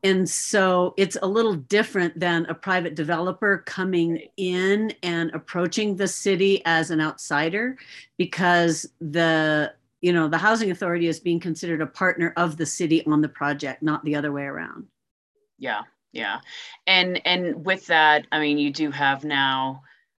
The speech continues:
Speaker 2: uh, uh, how many city council members just got in all running on supporting the Brown Ranch annexation?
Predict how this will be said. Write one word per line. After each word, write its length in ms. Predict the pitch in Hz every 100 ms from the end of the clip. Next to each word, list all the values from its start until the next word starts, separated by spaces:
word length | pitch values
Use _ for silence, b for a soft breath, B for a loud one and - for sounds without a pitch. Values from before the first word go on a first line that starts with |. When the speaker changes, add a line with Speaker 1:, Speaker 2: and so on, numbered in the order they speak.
| _
Speaker 2:
uh, 200 | 151 143 - _ -
uh, 280 | 139 127 120
how 200 | - 160
many 200 | 151 143
city 260 | - 143
council 340 | 143 147 135 147
members 520 | 139 135 127 127 -
just 520 | - 131 - - - - _ _ -
got 220 | 135 139
in 260 | 123 135
all 300 | 131 131 135
running 460 | 131 135 135 127 123 -
on 500 | 127 123 117 113 117 _ _ _
supporting 720 | - - 131 - 131 123 127
the 80 | 123
Brown 280 | 123 117 117
Ranch 440 | 120 110 113 -
annexation? 880 | 120 117 117 - 107 - 107 78 -